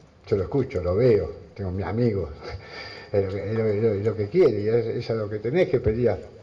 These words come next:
Es decir, eh, también en el campeonato nacional, pero sabemos que algo internacional hoy a Racing lo llevaría de vuelta a estar. Gracias a Dios, ustedes, los, son chicos, yo, ahí,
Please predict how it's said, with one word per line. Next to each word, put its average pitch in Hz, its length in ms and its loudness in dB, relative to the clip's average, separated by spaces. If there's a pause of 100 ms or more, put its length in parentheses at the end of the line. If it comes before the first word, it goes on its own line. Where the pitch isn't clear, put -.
(580)
Es 67 80 -6
decir, 78 320 -6 (320)
eh, 80 140 -8 (100)
también 120 320 4
en 92 240 -2
el 92 80 -8
campeonato 87 380 -6
nacional, 110 500 -2
pero - 140 -8 (520)
sabemos 123 340 4
que 117 60 0
algo 117 180 2
internacional 113 760 -2
hoy 117 160 8
a 107 80 2
Racing 110 380 0 (760)
lo 92 80 0
llevaría 101 720 4 (400)
de 95 100 -6
vuelta 104 680 4 (400)
a - 80 -14
estar. 82 280 -12 (360)
Gracias 139 360 4
a 127 100 6
Dios, 160 420 6
ustedes, 110 600 -2 (120)
los, 87 220 -8 (140)
son 87 260 -4
chicos, 98 340 -4
yo, 90 120 2 (360)
ahí, 117 320 2